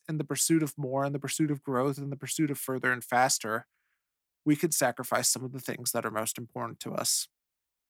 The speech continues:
the things that require us to be slower and closer with the people that we love, with the things that bring us joy, with the things that give us life, because they're not on the path of slower and faster,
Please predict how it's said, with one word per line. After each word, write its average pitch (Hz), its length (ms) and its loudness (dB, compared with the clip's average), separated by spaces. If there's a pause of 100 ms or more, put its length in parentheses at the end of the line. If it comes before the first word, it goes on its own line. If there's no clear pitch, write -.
the 123 80 -8
things 127 360 -4
that 120 140 2
require 120 540 4
us 117 300 2
to - 120 -8
be 139 440 -2 (200)
slower - 540 2 (320)
and 120 320 -8
closer 151 540 -2 (200)
with 120 400 -2
the - 60 -10
people 147 500 -4 (520)
that 120 100 0
we 127 80 -4
love, 117 640 0
with 135 140 -6
the - 40 -20
things 143 280 -2
that 135 100 -2
bring 117 160 -2
us 107 120 0
joy, 113 440 -2 (100)
with 147 100 -2
the - 140 -16
things 139 460 -2 (340)
that 120 140 -2
give 113 160 0
us - 160 2
life, 117 480 0
because 120 480 0
they're 131 140 2
not 139 280 2
on 143 240 0
the 127 60 -8
path - 500 2 (340)
of 113 400 8 (120)
slower 160 520 12
and 120 220 4
faster, 127 680 10